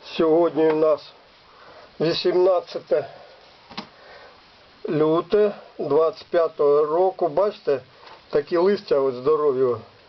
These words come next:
<laughs> як мужська здорова ладонь, блін. Це Шива Мікан.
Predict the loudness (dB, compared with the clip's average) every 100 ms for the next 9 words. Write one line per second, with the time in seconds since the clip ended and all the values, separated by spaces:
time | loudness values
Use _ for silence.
0 | -4 0 0 -2 -16 -20 -4 -2 -2 -10
1 | _ _ -20 -20 -20 -20 _ -2 -2 -2
2 | -2 0 2 0 2 4 4 4 2 0
3 | -2 -2 -2 -4 -8 -16 -20 _ -20 -20
4 | -20 -20 -20 -20 _ _ _ -6 0 0
5 | -2 -6 0 2 2 0 -4 -2 -2